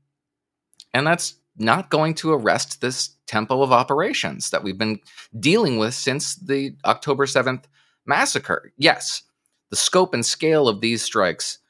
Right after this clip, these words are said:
was bigger than what we had seen before, but it's not the first time the administration had authorized retaliatory responses to Iran's Shiite militias in the region, and it had no effect on their behavior.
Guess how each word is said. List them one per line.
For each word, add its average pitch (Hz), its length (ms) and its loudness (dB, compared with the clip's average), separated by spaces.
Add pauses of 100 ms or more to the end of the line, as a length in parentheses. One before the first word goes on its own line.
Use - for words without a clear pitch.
(200)
was 95 140 -6
bigger 120 400 4
than 101 160 0
what 98 140 -4
we 95 80 -2
had 92 120 -4
seen 92 280 -4
before, 80 460 -8
but 110 140 -4
it's 127 100 -6
not 208 120 -2
the - 80 -6
first 170 400 -4
time 87 200 -6
the 87 80 -6
administration 87 640 -8
had 95 160 -10
authorized 87 600 -6
retaliatory 90 640 -6
responses 80 720 -10 (500)
to 104 240 -2
Iran's 87 380 -4
Shiite 90 360 -2
militias 80 460 -6
in 80 80 -8
the 80 80 -10
region, 76 420 -12
and 98 160 -4
it 107 80 2
had 107 240 0
no 123 260 2
effect - 400 -2
on 82 100 -6
their 80 80 -6
behavior. 71 600 -12